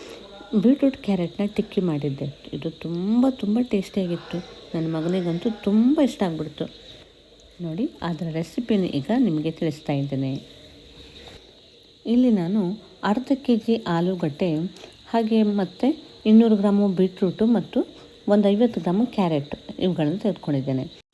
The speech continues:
ಅಂದರೆ, ಇಲ್ಲಿ ಅರ್ಧ ಕೆ ಜಿ ಆಲೂಗಡ್ಡೆಗೆ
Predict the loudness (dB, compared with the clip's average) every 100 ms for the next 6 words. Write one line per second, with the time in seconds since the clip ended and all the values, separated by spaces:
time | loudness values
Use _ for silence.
0 | _ _ _ _ _ -20 -20 -20 -14 -8
1 | -4 -4 -6 -12 -20 -20 -20 -2 2 4
2 | 4 0 0 0 2 2 4 2 2 0
3 | 2 2 0 0 0 0 0